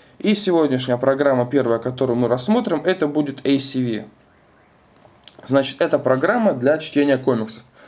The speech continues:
Вот вы видите, я читаю сейчас «Чужие», книга первая. Я специально перешёл на самую первую страничку, чтобы показать вам, что программа работает как с цветными, э, правильно выразиться, с цветными комиксами, так и с чёрно-белыми, потому что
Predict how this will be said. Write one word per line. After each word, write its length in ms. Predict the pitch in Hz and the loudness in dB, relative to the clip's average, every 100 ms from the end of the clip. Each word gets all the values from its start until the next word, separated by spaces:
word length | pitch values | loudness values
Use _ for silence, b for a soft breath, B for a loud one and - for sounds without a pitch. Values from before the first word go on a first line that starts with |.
| B B - | B B -2
Вот 200 | 143 151 | 0 2
вы 140 | 135 135 | 2 2
видите, 260 | 123 123 | 2 2
я 140 | 127 123 | 2 2
читаю 340 | - 123 117 | -2 -2 -2
сейчас 200 | - 110 | -4 -10
«Чужие», 440 | - 120 113 170 | -6 -6 0 -2
книга 320 | 139 135 120 107 | 0 -2 0 0
первая. 640 | 110 113 110 147 208 - b b b b b | 0 0 2 0 -2 -8 b b b b b
Я 160 | 143 | -2
специально 420 | 143 123 135 135 120 | -2 -4 0 0 0
перешёл 420 | 123 123 123 123 | 0 -2 -2 -2
на 140 | 113 | 0
самую 300 | 110 120 110 | 0 0 -2
первую 240 | 110 120 127 | -2 -2 -2
страничку, 500 | 127 175 220 - 135 | 0 0 0 -4 -6
чтобы 260 | 170 165 | -2 -2
показать 360 | 131 123 143 147 | -2 -2 -2 0
вам, 160 | 127 | -2
что 160 | 123 123 | -2 -2
программа 440 | 131 131 139 123 | -2 0 2 4
работает 440 | 120 135 131 113 - B B B B - | 2 2 0 -2 -8 B B B B 0
как 400 | 147 123 123 - | 2 2 -2 -8
с 100 | - | -6
цветными, 640 | - 139 143 233 247 226 | -4 -4 0 2 4 2
э, 720 | 190 165 143 147 143 139 131 127 | 2 0 0 2 2 2 -2 -4
правильно 400 | 135 127 123 120 | 0 0 2 0
выразиться, 320 | 120 120 - | -2 -4 -6
с 40 | 120 | -8
цветными 440 | - 135 214 226 | -4 0 0 0
комиксами, 480 | 214 180 165 - 147 | 0 0 -2 -4 -2
так 260 | 123 170 | 0 0
и 40 | 143 | -4
с 20 | |
чёрно-белыми, 640 | - 143 135 131 127 110 | -2 0 0 2 2 0
потому 280 | 104 - 143 | -2 0 0
что 260 | 143 127 | 0 -6